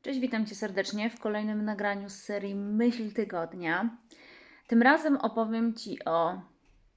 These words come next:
wdzięczności. No właśnie, słuchaj, temat wdzięczności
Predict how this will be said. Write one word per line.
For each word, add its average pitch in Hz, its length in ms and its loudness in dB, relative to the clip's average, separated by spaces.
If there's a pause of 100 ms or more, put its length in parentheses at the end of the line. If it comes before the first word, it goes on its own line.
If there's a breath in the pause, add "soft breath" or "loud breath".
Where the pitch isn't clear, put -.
(280)
wdzięczności. 240 960 -2 (960 soft breath)
No - 80 -12
właśnie, 196 420 -4
słuchaj, 180 540 -6
temat 269 320 0
wdzięczności 214 920 0